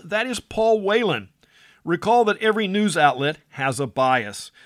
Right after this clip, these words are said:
When you hear flag waving and citing him as a former Marine, take a moment to look into the backstory. If,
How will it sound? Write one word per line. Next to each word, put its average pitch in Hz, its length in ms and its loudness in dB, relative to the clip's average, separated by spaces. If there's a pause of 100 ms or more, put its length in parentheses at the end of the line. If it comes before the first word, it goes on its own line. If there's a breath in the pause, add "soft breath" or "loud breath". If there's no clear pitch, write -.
(120 soft breath)
When 123 140 -10
you 160 160 -4
hear 196 420 -2
flag 190 440 2
waving 185 440 0
and 156 220 -6
citing 175 400 0
him 185 180 -4
as 180 140 -6
a 196 80 -4
former 202 340 0
Marine, 160 480 -2 (380 soft breath)
take 147 300 -10
a 240 80 -2
moment 180 420 -2
to 180 100 -4
look 143 300 -2
into 143 220 -6
the 151 120 0
backstory. 143 760 0 (880 soft breath)
If, 220 340 2